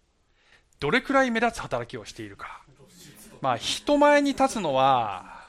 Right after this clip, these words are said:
ちょっと特別感ある、あるんじゃないですか？ね。<laughs> ね。賜物。ね。外見がいい人、能力、所有物、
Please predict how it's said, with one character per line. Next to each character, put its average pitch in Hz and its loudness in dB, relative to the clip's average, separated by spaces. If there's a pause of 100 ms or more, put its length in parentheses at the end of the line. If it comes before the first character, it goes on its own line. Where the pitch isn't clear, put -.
(140)
ち - -4
ょ 240 0
っ 233 -6
と 110 -10
特 147 -14
別 151 -6
感 107 -10
あ 98 -8
る、 95 -18 (380)
あ 127 -4
る 117 -12
ん - -18
じ 98 -20
ゃ - -18
な 90 -20
い - -
で - -20
す - -20
か？ 233 -4 (1160)
ね。 113 -16 (120)
<laughs> 143 -6 (380)
ね。 123 -14 (580)
賜 220 2
物。 226 0 (400)
ね。 131 -10 (300)
外 127 -2
見 123 -8
が 113 -6
い 165 -8
い - -8
人、 110 -14 (160)
能 135 -8
力、 113 -14 (500)
所 139 -8
有 214 -4
物、 - -20